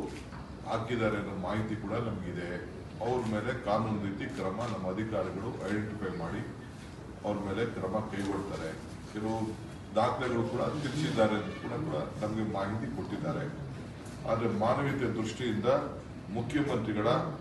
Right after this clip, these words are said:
ಒನ್ ಲ್ಯಾಕ್ ಹೌಸಿಂಗ್ ಸ್ಕೀಮ್ ಇದೆ, ನಮ್ಮ ಜಮೀರ್ ಅವ್ರಿಗೆ ಜವಾಬ್ದಾರಿಯನ್ನ ನಾವು ವಹಿಸಿದೀವಿ.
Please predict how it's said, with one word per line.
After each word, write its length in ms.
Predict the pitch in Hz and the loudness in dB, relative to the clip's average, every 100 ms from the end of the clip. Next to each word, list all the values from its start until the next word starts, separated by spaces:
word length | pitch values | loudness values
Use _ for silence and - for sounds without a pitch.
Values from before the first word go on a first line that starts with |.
| 95 | 0
ಒನ್ 280 | 113 120 117 | 2 4 6
ಲ್ಯಾಕ್ 300 | 120 - 107 | 6 4 2
ಹೌಸಿಂಗ್ 340 | 107 139 120 | 2 2 0
ಸ್ಕೀಮ್ 420 | - 113 120 107 | -2 -2 0 2
ಇದೆ, 320 | 92 92 90 78 73 - - - - - | 0 0 0 -2 -4 -8 -8 -8 -8 -4
ನಮ್ಮ 280 | 107 107 101 | 0 2 2
ಜಮೀರ್ 440 | 104 120 135 113 | 4 4 6 6
ಅವ್ರಿಗೆ 500 | 107 104 - - 101 | 6 4 2 0 -2
ಜವಾಬ್ದಾರಿಯನ್ನ 640 | 104 107 110 110 104 98 110 | 2 2 4 2 0 0 0
ನಾವು 300 | - 95 92 | 0 0 2
ವಹಿಸಿದೀವಿ. 760 | 104 - 95 87 87 87 - | 0 2 0 0 0 0 -2